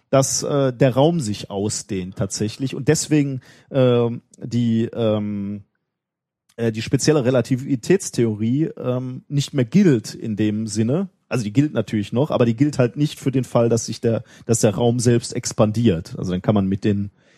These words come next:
mit den Gleichungen nicht mehr so einfach rechnen. Ähm, ja, jetzt habe ich ein bisschen hier von,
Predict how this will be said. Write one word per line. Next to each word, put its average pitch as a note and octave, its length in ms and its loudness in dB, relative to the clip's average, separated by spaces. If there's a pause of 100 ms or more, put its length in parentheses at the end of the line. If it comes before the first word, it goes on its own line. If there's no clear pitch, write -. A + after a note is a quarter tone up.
(200)
mit F#2+ 100 -2
den G#2 140 4
Gleichungen G2 560 2
nicht G#2 220 -4
mehr F#2+ 80 4
so F#2+ 120 0
einfach G2 360 -6
rechnen. - 440 -6 (1160)
Ähm, C#3 680 0 (1400)
ja, D3+ 340 4
jetzt A#2+ 240 2
habe D3+ 140 4
ich C#3+ 60 -4
ein D3 60 -4
bisschen D#3+ 260 -2
hier D#3 140 0
von, C3 460 -6